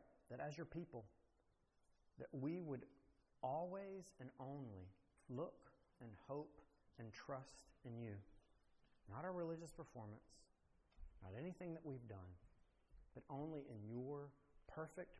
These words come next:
provision on our behalf. Prepare us for your coming. May we live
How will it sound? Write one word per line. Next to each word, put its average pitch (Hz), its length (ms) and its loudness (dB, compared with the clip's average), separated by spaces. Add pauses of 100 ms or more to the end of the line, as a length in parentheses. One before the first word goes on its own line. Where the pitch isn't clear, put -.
provision 123 460 0 (380)
on 113 80 -4 (100)
our 107 80 0
behalf. 95 400 -4 (840)
Prepare 165 420 2
us 170 220 0
for 160 80 0
your 135 200 2
coming. 98 300 -4 (460)
May 117 80 2
we 143 180 6
live 139 200 6